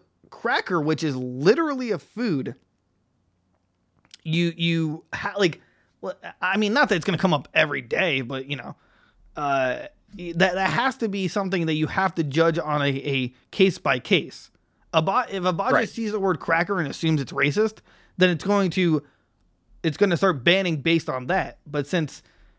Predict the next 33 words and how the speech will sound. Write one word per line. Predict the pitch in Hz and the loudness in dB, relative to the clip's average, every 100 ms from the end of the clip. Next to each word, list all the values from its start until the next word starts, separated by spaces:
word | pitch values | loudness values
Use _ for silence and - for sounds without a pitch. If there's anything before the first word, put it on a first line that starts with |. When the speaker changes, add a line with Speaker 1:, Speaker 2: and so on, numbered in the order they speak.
| - | -4
Speaker 1:
you | 175 | 0
know, | 143 | 0
it, | 147 165 147 | 0 -4 0
without, | 185 196 196 180 | 2 2 0 2
without | 190 196 185 180 | 2 2 0 -4
the | |
knowing | 175 190 190 165 | 2 2 2 -2
context, | - 208 240 170 151 | -2 -2 0 -2 -2
which | 131 180 | -6 -2
bots | 156 160 | -2 -2
can't | - 196 180 | -2 -2 0
really | 165 180 160 | 2 4 4
do, | 127 185 - 208 139 165 - _ _ - | 0 -4 0 2 4 0 -4 _ _ -4
then | 117 175 | 2 2
it's | 160 | 2
just | 170 165 | -2 -2
gonna | 170 156 139 | -4 -2 -2
have | 160 | -2
this | 156 143 | -2 -6
stupid | - 208 180 151 | -4 0 0 0
cycle | - 180 156 143 139 _ _ _ - | 0 0 2 -2 -6 _ _ _ -4
of, | 151 143 143 - | 0 2 0 0
of, | 151 143 143 156 | 2 2 0 4
"Oh, | 180 | 4
we're | 160 | 6
gonna | 156 156 | 2 0
ban | 131 151 156 | 0 0 0
you | 143 | -2
for | 131 | -2
using | 143 139 135 | -4 -4 -6
this | 117 | -8
word." | 127 139 123 | -2 0 0
Like, | 127 123 | -4 -6